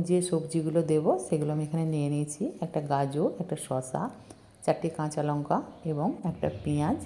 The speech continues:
দুটো ডিম ও একটি ক্যাপসিকাম। এগুলোকে ধুয়ে নিয়ে আমি ছোট ছোট করে টুকরো করে কেটে নেব। এটাকে সাইডে রেখে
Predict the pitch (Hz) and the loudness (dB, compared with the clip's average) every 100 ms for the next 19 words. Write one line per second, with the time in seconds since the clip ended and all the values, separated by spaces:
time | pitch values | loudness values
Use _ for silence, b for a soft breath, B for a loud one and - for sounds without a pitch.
0 | - - 147 156 135 143 277 294 B B | -8 -6 -2 -2 0 0 0 -2 B B
1 | B B 170 247 - - - 139 - 220 | B B 2 2 0 -12 -6 -6 0 -2
2 | 392 - - - 170 - 147 - - 170 | -2 -8 -6 2 2 2 -6 -4 -6 -8
3 | - 156 160 160 165 226 - - - 165 | -8 -6 0 0 4 2 2 -8 -2 2
4 | 165 165 151 160 262 180 190 - 151 143 | 4 4 2 2 4 4 2 0 -2 -2
5 | 151 156 220 494 B B B - 170 160 | 0 2 2 0 B B B 0 2 4
6 | 160 165 392 - - - 170 147 143 135 | 4 4 2 -2 -14 -4 -2 0 -2 -2
7 | - 151 B B B B 175 175 170 254 | -4 -6 B B B B 2 2 4 2
8 | 427 - - 151 151 160 156 156 | 0 -8 0 2 4 6 4 4